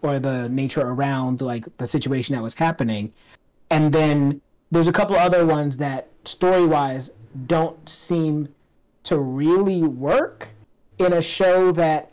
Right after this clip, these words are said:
I'm not sure is gonna have a second season. You ask people, they'll probably tell you that the show is definitely getting a second season.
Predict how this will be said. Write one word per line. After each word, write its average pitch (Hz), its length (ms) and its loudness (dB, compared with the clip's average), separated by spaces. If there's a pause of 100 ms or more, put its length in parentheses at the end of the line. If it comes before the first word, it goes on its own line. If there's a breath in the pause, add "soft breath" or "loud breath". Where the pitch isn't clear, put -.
I'm 156 200 0
not 156 240 -2
sure 156 300 -2
is 139 100 -6
gonna 147 240 -4
have 143 260 -4
a 139 60 -2
second 147 460 -6
season. 202 540 -2 (720)
You 151 160 2
ask 175 240 0
people, 190 260 0
they'll 156 100 0
probably 147 260 -2
tell 143 180 -4
you 151 80 2
that 143 140 -4
the 139 80 -6
show 139 180 -4
is 120 100 -8
definitely 156 380 -4
getting 170 180 0
a 180 60 0
second 170 300 -4
season. 202 480 -2